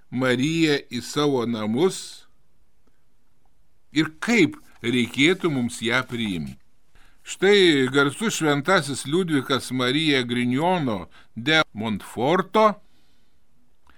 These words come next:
labai gražiai ir prasmingai yra pasakęs.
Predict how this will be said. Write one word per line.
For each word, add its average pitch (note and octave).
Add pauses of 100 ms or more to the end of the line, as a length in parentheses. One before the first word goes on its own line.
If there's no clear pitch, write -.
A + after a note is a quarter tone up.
(120)
labai E3+
gražiai D#3+
ir C#3+
prasmingai C3
yra B2
pasakęs. A2+